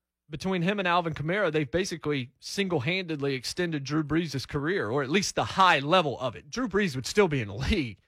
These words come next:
but he is deemed much better than maybe his skill set has him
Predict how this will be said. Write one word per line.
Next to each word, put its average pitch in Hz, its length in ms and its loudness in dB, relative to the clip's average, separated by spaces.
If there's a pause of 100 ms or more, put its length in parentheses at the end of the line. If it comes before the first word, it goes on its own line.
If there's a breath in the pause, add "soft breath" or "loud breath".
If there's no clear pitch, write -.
(480)
but 156 200 2
he 190 280 -2
is 156 200 0
deemed 170 360 2
much 170 260 2
better 170 300 0
than 139 180 -4
maybe 147 340 -2
his 135 160 -4
skill 185 320 0
set 151 360 -2
has 165 340 -2
him 135 400 -4